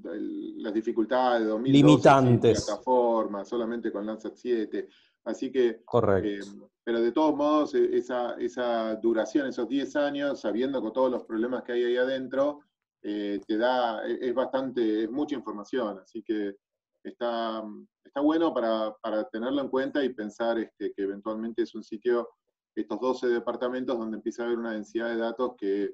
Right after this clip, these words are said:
Speaker 1: cualquier cosa que queramos probar para atrás o, o ver en conjunto.
Speaker 2: Sí, en general, en,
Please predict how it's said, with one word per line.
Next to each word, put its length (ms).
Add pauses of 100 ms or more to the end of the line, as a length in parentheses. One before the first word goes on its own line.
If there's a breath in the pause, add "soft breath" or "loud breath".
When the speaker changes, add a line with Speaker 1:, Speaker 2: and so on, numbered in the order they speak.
(720)
Speaker 1:
cualquier 300
cosa 240
que 100
queramos 400
probar 300
para 160
atrás 640
o, 60
o 720
ver 160
en 120
conjunto. 440
Speaker 2:
Sí, 60
en 120
general, 380
en, 260